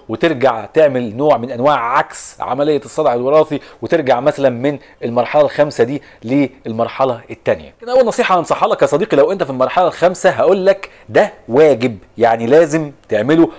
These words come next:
وهو دمج علاجات الصلع الوراثي مع بعضها. قول لي ليه؟ لان انت في مرحله للاسف متاخره نسبيا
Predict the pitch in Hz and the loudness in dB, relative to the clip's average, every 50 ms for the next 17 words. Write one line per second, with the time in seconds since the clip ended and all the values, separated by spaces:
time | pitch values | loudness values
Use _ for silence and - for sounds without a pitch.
0 | - - 113 120 123 120 127 147 143 139 165 233 254 254 233 196 147 151 139 143 | -8 -4 -2 -2 0 2 2 2 4 4 4 2 2 2 0 -2 -2 -2 -2 2
1 | 151 - - 165 208 202 - - - 202 196 175 147 135 127 127 139 175 185 175 | 2 2 2 2 0 -2 -2 -6 -4 -2 0 0 0 0 0 2 4 4 4 2
2 | - 190 156 - - - - - 120 160 156 143 123 113 104 104 107 104 104 92 | 0 -4 -10 -10 -14 -20 -14 -6 -4 0 2 2 2 2 2 2 0 0 -2 -4
3 | 87 82 - 214 262 254 208 175 156 139 143 147 143 139 131 - - - - - | -4 0 2 2 2 4 2 2 2 2 0 0 0 0 -2 -4 -8 -16 -6 -2
4 | - 151 180 196 254 233 208 185 - 220 233 202 180 - - - 220 208 180 180 | 0 2 2 2 2 2 2 0 0 0 0 0 0 0 2 2 2 2 2 0
5 | 196 185 151 202 208 - 165 - - - - - - 135 151 - 185 175 - - | -2 -2 -4 -4 -2 0 0 -2 -2 -6 -20 -14 -8 -4 0 0 0 0 0 2
6 | - 226 214 196 175 160 147 131 123 143 190 185 185 180 170 156 | 2 4 4 4 4 2 -2 -6 -2 0 2 4 4 2 2 0